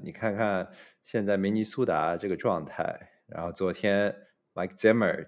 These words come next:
主教练又被 fire 了，所以你暂且 take a break from N F L，我觉得是对的。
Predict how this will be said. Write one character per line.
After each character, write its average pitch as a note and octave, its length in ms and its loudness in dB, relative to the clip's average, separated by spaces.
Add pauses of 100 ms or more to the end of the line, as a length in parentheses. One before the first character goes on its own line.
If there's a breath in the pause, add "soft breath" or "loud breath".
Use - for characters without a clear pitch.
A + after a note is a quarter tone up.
主 F#2 160 -8
教 G2+ 160 4
练 G#2 180 2
又 F#2 140 2
被 F2 520 0 (260)
fire E2+ 260 0
了， - 340 -8 (120)
所 - 260 -4
以 E2 380 -4 (480)
你 E2+ 80 -10
暂 A2 280 4
且 - 540 -4
take G#2+ 260 -2
a - 40 2
break G2+ 380 2
from E2 500 -2
N F2 220 -4
F F2 180 -2
L， E2+ 160 4
我 D#2 120 -4
觉 E2 140 -8
得 E2 60 -4
是 D#2+ 160 -8
对 F#2+ 240 -2
的。 - 160 -16